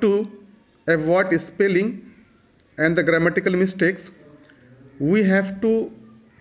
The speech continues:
use the review tab in order to follow the steps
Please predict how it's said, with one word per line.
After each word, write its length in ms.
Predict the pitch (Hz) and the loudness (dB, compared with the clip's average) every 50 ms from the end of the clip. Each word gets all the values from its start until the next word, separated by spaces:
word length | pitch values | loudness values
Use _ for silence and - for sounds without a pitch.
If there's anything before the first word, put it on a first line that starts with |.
| _ _ _ _ - | _ _ _ _ -6
use 480 | 147 156 160 175 196 190 190 214 208 196 | -4 -2 2 2 4 4 2 2 0 0
the 220 | 165 190 185 180 | 0 2 2 2
review 520 | 156 156 170 170 160 170 190 208 208 190 190 - | 2 2 2 2 2 2 2 2 2 0 0 0
tab 260 | 143 107 98 - - - - - - - - - - - - - _ _ _ _ _ _ _ - - _ _ - | -2 -2 -2 -6 -10 -18 -20 -20 -20 -20 -20 -20 -20 -20 -20 -20 _ _ _ _ _ _ _ -20 -20 _ _ -2
in 140 | 156 160 | 0 0
order 180 | 175 165 165 180 | 2 2 0 0
to 280 | 175 - - 214 220 214 | -2 -2 -2 -2 -2 -2
follow 420 | 214 - 190 170 160 151 160 170 | -2 -2 0 2 2 2 2 2
the 200 | 156 180 160 151 | 2 0 0 0
steps 480 | 151 - - - 165 202 202 - - | -2 -4 -2 0 0 0 -2 -4 -10